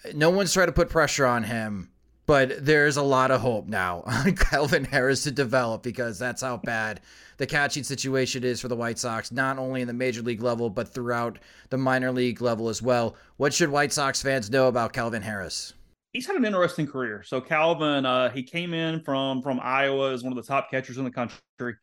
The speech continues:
Speaker 2: Um, he came in behind Hayden Dunhurst, who was a, a, a draft pick by the Royals last year, a really good defensive catcher,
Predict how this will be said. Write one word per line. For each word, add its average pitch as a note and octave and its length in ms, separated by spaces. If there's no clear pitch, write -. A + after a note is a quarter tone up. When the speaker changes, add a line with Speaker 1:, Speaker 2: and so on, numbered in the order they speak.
Speaker 2:
Um, A#2 380
he B2+ 120
came F3 260
in F#3+ 100
behind D3 480
Hayden C3+ 260
Dunhurst, A2 520
who B2+ 100
was A#2 180
a, A#2+ 60
a, A#2 280
a A#2 60
draft C3 280
pick B2 240
by B2 120
the B2 100
Royals B2 300
last B2+ 320
year, B2+ 340
a A2 100
really C#3 300
good C3+ 220
defensive B2+ 400
catcher, A#2+ 440